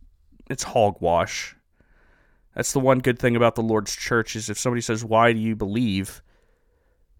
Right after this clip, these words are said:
I don't say, "'Cause." Why don't you believe? You know?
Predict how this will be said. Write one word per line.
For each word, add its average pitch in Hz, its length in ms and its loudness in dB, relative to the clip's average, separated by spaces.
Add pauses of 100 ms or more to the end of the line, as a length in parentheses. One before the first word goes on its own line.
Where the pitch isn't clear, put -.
(140)
I 107 260 0 (580)
don't 117 280 4
say, 104 560 0 (460)
"'Cause." 95 640 -2 (1400)
Why 95 140 0
don't 107 320 2
you 95 60 -6
believe? 85 520 -6 (540)
You 104 100 -4
know? 113 240 2